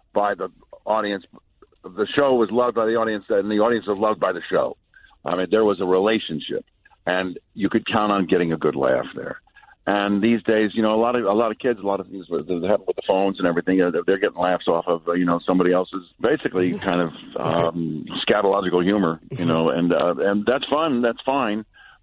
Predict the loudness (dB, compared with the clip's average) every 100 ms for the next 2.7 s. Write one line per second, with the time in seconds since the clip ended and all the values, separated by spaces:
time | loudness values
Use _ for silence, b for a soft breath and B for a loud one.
0 | -4 -2 -2 0 0 0 -4 -4 -2 0
1 | 0 -2 -4 -6 -6 0 2 2 2 2
2 | 2 0 -2 -2 -2 -2 -6